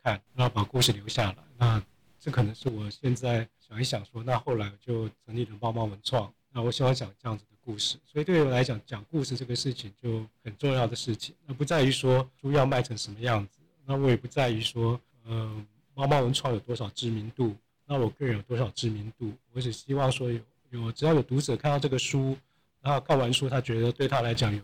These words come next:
一点点感动，那我觉得就够了。这大概是我成立猫猫文创的，的想法。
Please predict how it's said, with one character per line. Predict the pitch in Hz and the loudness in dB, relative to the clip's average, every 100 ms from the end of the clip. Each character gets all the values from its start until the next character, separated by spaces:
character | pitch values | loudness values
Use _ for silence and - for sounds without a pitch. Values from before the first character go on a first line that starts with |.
| 127 | -2
一 | |
点 | 139 117 113 | -2 0 2
点 | 113 - | 2 0
感 | 104 87 | -6 -6
动， | - 104 - - | -2 -2 -2 2
那 | 139 117 - | 4 2 0
我 | 107 | -6
觉 | 117 | 2
得 | 113 | 2
就 | - | 2
够 | 117 110 | -2 0
了。 | 101 - | 0 -4
这 | - 170 | -2 0
大 | 175 | 2
概 | 170 | 2
是 | 160 | 2
我 | 135 110 | -2 -4
成 | - 135 | -2 2
立 | 135 | 4
猫 | 127 | 4
猫 | 123 120 | 4 2
文 | 110 | 2
创 | 113 123 107 | -4 -2 -2
的， | 104 - | -2 -2
的 | - | 0
想 | - 98 120 | 4 4 4
法。 | - | 2